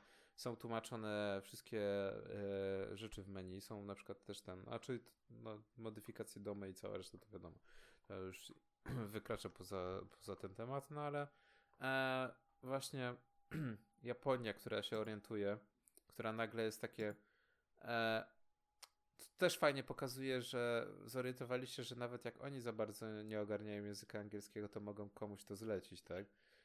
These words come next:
Albo właśnie zostawić i niech community też się tym zajmie,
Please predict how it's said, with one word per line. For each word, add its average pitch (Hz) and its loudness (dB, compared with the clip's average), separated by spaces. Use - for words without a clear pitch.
Albo 104 -2
właśnie 107 -2
zostawić 107 -2
i 110 -6
niech 104 -6
community 110 -6
też - -6
się 92 -6
tym - -12
zajmie, 92 -6